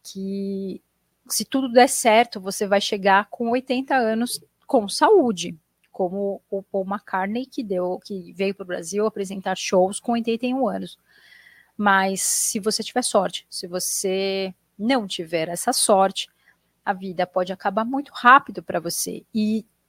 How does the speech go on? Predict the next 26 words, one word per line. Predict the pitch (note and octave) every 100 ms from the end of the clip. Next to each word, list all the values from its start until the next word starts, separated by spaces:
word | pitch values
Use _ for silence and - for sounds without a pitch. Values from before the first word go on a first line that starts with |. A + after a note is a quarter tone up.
| _ _
ter | C4+ D#4 F4
a |
noção | D#4 C#4+ C#4 - A3+ G#3 F#3+ G#3+
de, | G#3 G#3 -
de | G3
finitude | G3+ - C#4 C4 _ C#4+ C#4+ F3+ E3 D#3+ _ _ _
é | -
importante | A3+ A3 A#3+ - A#3+ A#3+ -
pra, | A#3+ B3 -
porque | C4 C4+
quando | - E4+ F#4
nós | C#4 A3+ A3
éramos | G3+ G3+ G#3
jovens, | G3 G3+ G#3 F#3 - - _ _
eu | G3+ G3
vejo | G3 F3+
isso, | G3 A#3+ - - _ _ _
eu | G#3+
sempre | - C4 E4+ E4+
achava | - C4 B3+
que | C4
eu |
teria | C4 A#3+
uma | B3
outra | B3 A#3+ C4+ B3
oportunidade. | A#3 - G#3+ G3+ F#3 F3 E3+